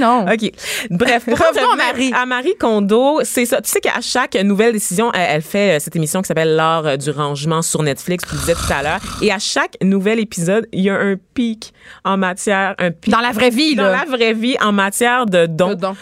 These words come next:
Speaker 2: de vêtements, surtout parce qu'on le sait, là, l'industrie du vêtement, c'est une des industries les plus importantes dans le monde. On la sous-estime un peu parce qu'on associe ça à la superficialité, mais on produit beaucoup trop de vêtements.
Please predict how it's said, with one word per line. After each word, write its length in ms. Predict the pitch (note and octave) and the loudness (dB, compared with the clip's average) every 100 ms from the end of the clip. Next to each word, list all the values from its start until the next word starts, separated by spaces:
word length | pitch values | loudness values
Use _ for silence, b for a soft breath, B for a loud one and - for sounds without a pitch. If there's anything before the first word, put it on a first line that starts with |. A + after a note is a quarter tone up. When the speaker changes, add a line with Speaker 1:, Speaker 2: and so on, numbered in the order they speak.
| B | B
Speaker 2:
de 160 | E3+ | 0
vêtements, 540 | A#3+ A3+ G3 G3 G#3 G#4 | 2 0 -2 0 0 0
surtout 460 | - G#3 - B3 D4+ | 0 -2 -2 -6 -2
parce 220 | E3 - | -4 -2
qu'on 120 | A#3 | -2
le 60 | A3 | -2
sait, 240 | - F#3 | 0 2
là, 120 | F#3 | 2
l'industrie 400 | D#3+ F#3 E3+ - | 2 -2 -4 -6
du 140 | B3 D#3+ | -4 -2
vêtement, 360 | D#3+ D#3+ F3 | -2 0 -4
c'est 140 | G3 E3 | -2 -2
une 160 | G3 F#3+ | -2 0
des 160 | D3+ | -2
industries 520 | D#3 D3+ - - F#3+ - B | -2 -4 -8 -4 -4 -4 B
les 120 | D3+ F3+ | -6 -4
plus 300 | G#3 G#3 G3+ | -2 -2 0
importantes 560 | G#3 F3+ - F#3+ G3 | -2 -2 -2 -2 0
dans 140 | F3+ D#3 | 0 0
le 120 | D3+ | 0
monde. 240 | D3 A#3+ | 0 0
On 80 | F#3 | 0
la 140 | D#3+ D#3 | 0 -2
sous-estime 640 | - G#3+ G3 E3 A3 A3 | -6 -2 -2 -2 -4 -2
un 80 | E3 | -2
peu 120 | G3+ | -2
parce 200 | F#3+ C#3+ | -2 -4
qu'on 140 | E3 | -2
associe 380 | D#3 D#3+ D#3+ D3 | -2 -2 -4 -2
ça 120 | - | -2
à 40 | F#3+ | -2
la 120 | D#3 | -2
superficialité, 800 | - F3 D#3 - F3+ D3+ - A3 B B | -2 -4 -4 -4 -4 -4 -6 -6 B B
mais 140 | - G#3+ | -2 0
on 140 | G#3+ | 0
produit 460 | G3+ A3 F#3 G3 B3+ | 0 -2 -2 -2 -2
beaucoup 680 | E3+ D3+ A#3 B3+ - - G3 | -4 2 2 2 -2 -2 -2
trop 340 | F3 - G#3 G3+ | -2 2 2 4
de 80 | |
vêtements. 420 | F3+ E3 D3+ F#3+ | 2 2 0 -2